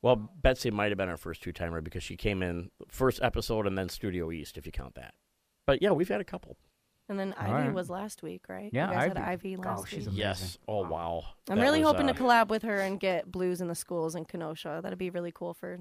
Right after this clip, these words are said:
Speaker 2: the kids around
Speaker 3: Oh,
Speaker 2: here.
Speaker 3: man.
Speaker 2: She
Speaker 1: That
Speaker 2: does that in Rockford. She goes to my hometown and does Blues in the Schools and tours around Rockford and just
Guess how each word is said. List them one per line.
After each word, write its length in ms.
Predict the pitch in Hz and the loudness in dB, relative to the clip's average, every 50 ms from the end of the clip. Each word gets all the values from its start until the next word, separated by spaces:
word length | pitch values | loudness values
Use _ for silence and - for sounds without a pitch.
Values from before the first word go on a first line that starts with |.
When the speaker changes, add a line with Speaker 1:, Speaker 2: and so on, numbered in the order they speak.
| 175 - | -12 -12
Speaker 2:
the 80 | 170 165 | -14 -14
kids 260 | - 196 202 175 - | -12 -12 -14 -12 -8
around 280 | - 139 143 131 110 95 | -6 -4 -4 -4 -4 -6
Speaker 3:
Oh, 40 | - | -6
Speaker 2:
here. 100 | - 117 | -4 -4
Speaker 3:
man. 200 | 135 143 127 117 | -4 -4 -4 -4
Speaker 2:
She 100 | 92 - | -2 0
Speaker 1:
That 60 | 113 - | 2 4
Speaker 2:
does 100 | 294 - | 4 4
that 160 | 339 311 302 | 2 0 0
in 80 | 311 | 0
Rockford. 420 | 311 320 370 - - - 208 185 185 | 0 0 0 -2 0 -2 -4 -2 -2
She 100 | - 226 | -2 0
goes 160 | 240 240 - | 0 0 -2
to 100 | - - | -2 -2
my 240 | 240 240 254 262 254 | 0 2 2 2 2
hometown 580 | 254 277 285 254 247 208 185 180 180 185 190 - _ _ _ _ _ _ - | 2 0 0 0 2 2 2 2 0 -2 -4 -8 _ _ _ _ _ _ 0
and 100 | 220 233 | 4 6
does 160 | 220 220 196 | 6 6 6
Blues 240 | 170 226 240 240 220 | 4 2 2 2 2
in 80 | 226 226 | 2 2
the 60 | 208 | 0
Schools 400 | - - 254 240 208 180 180 190 | 0 0 2 2 2 2 0 -2
and 100 | 190 - | -2 -2
tours 300 | - 220 214 214 185 196 | 0 0 0 2 2 4
around 220 | 196 196 196 190 | 4 4 6 6
Rockford 460 | 190 190 202 202 - - 180 180 180 | 6 4 4 4 0 -2 -2 0 0
and 120 | 175 175 170 | 0 -2 -2
just 180 | 180 160 - | -4 -4 -6